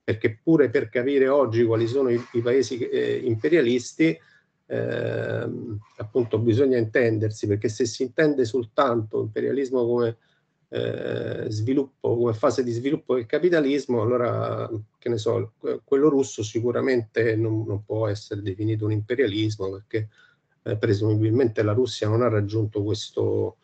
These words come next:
questo grado di sviluppo. Eh, tuttavia, se il termine imperialismo non vale soltanto come fase di sviluppo superiore del capitalismo, eh, certe politiche della Russia potrebbero essere definite comunque imperialiste.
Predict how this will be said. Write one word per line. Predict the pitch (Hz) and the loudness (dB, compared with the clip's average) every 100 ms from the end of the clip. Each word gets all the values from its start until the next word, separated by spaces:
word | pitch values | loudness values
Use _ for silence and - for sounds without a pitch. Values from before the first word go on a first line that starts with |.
| _ _ | _ _
questo | 107 107 107 | -8 -4 0
grado | 107 101 101 | 2 2 0
di | 104 | -4
sviluppo. | 101 107 101 95 _ 107 - _ _ _ _ _ _ | -2 0 2 0 _ -14 -14 _ _ _ _ _ _
Eh, | 120 117 117 120 117 - - _ _ _ _ _ _ | -2 -2 -2 -2 -4 -8 -12 _ _ _ _ _ _
tuttavia, | - 139 202 180 180 160 | -6 2 8 10 10 8
se | 170 | 6
il | 160 107 | 4 4
termine | 143 135 127 123 | 2 4 4 2
imperialismo | 117 110 131 135 147 120 113 110 | 2 4 6 6 4 2 2 0
non | 110 | 2
vale | 123 143 110 | 2 2 2
soltanto | 101 107 - 117 107 110 | 0 -2 -2 -2 -2 -2
come | 107 | -2
fase | 104 135 113 113 | -2 0 0 0
di | 107 | -2
sviluppo | 107 123 120 - 117 110 | 0 -2 -2 -2 0 0
superiore | 104 120 120 127 117 | -2 -2 2 2 2
del | 107 | 0
capitalismo, | 135 185 170 113 110 110 160 175 - _ _ _ - | -4 0 2 2 0 2 2 2 0 _ _ _ -10
eh, | 123 117 107 110 110 110 110 | -6 -2 -2 -2 -2 -2 -4
certe | - 156 - 135 | 2 4 4 2
politiche | 127 127 127 120 | 4 4 4 2
della | 127 170 | 4 2
Russia | 107 110 - 113 | 2 0 -2 -2
potrebbero | 104 107 107 101 107 | -2 -2 -2 -2 0
essere | 107 - 113 110 101 | -2 -4 -2 -2 -2
definite | 98 98 95 113 120 110 - | -4 -4 -4 0 0 0 -4
comunque | - 120 127 104 | -4 -2 0 -2
imperialiste. | 104 110 120 139 120 107 - 113 | 0 0 2 2 0 -4 -12 -14